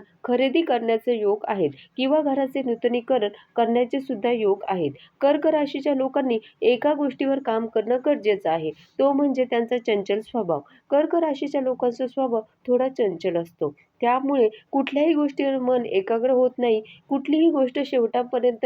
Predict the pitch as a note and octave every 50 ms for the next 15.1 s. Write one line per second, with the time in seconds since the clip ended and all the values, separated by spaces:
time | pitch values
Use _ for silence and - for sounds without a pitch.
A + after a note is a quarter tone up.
0 | B3 A#3 G#3+ G#3+ G#3+ G#3+ G#3+ A#3 A#3 B3+ B3+ A3 G3+ G3 G3+ - - _ _ -
1 | A3+ B3 B3 C#4 D#4+ E4 D#4+ - C#4 A#3+ G#3+ _ B3 A3+ A3 G3+ _ - A3 A#3
2 | C4+ - _ _ _ _ _ A3+ A3 A3 G#3+ F#3+ F3 G#3+ A3 B3 - - A#3+ A3+
3 | E3+ _ - C3 C3 - - _ _ - A3+ A3+ G#3+ G#3+ G#3 B3 A#3+ C4+ C4 C4+
4 | C4 C4 - B3+ A#3 A#3+ - G#3+ F#3+ G#3+ G#3+ G#3 G3 F#3+ F#3 F3+ E3+ E3+ - C4+
5 | C4+ - D4 D4 - - A#3 A#3 - F3 F#3 F#3 - _ - D3+ C#3+ - - -
6 | _ A3+ A#3+ B3+ C4+ D4 C#4+ D4+ D4 D4 D4 C#4+ C#4+ C#4 B3 B3+ C4 B3 A#3+ A#3+
7 | A#3+ B3 B3 B3 C4 B3 - A#3 A3+ A3 G#3 B3 A#3+ - A#3+ B3 - - A3+ G3+
8 | - - _ _ G3+ G#3 A3+ A3+ B3+ C4+ C#4+ - C#4+ C#4 C4 A#3 A#3 A#3 A#3 -
9 | A3+ G#3+ A3+ B3 - - A3 A3 A3 - - A#3+ A3+ A3+ - - G#3+ A3 G#3 G3+
10 | E3+ C#3+ - - - _ - G3 A#3 A#3 A#3+ C#4+ D4 D4 D4 C#4 C#4 C4 - B3+
11 | A#3 A#3 A3 B3+ B3+ A#3+ - B3+ B3+ A#3+ C4 A#3+ G#3+ G#3+ - - _ _ B3 A#3+
12 | A#3 A#3 A#3 - B3+ A#3 - _ C4 B3 C4 C4+ C#4+ C#4 B3+ A#3+ A3+ G#3+ G#3+ -
13 | - _ _ - A3+ A#3 B3+ D4 C#4+ C4 B3 A#3+ A#3+ _ B3+ A#3 A3+ A3+ A3+ A3+
14 | - A3+ A#3+ C4 B3+ A3+ F#3+ F#3+ _ - G3 F#3+ - A3 G#3+ G#3+ - A3+ A#3 A#3+
15 | A#3 G#3